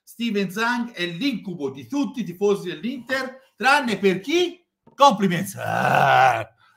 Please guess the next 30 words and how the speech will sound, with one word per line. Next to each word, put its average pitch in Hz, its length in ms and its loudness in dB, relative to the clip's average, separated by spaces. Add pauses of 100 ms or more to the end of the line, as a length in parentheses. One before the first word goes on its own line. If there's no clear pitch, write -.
(240)
compliments. 208 640 4
Ah, 185 460 2
ha 208 100 -2
visto 277 260 -4
quando 226 200 -2
lo 214 80 -4
va 214 80 -2
a 208 40 -2
intervistare? 233 760 -2
Levati, 269 420 2
compliments, - 600 -2
compliments, 277 540 0 (160)
compliments, - 600 2
compliments. 226 540 2
Ah. 123 920 -4 (960)
Tranne 285 400 -2
per 269 180 -6
compliments. 139 720 -10 (760)
A 226 120 -4
proposito, 254 440 -4
avete 208 240 -6
preso 233 280 -8
una 240 120 -6
matrimoniale 240 680 -4
o 254 100 -2
ognuno 233 260 -4
dorme 220 280 -4
per 202 140 -6
conto 214 300 -10
suo? 160 420 -16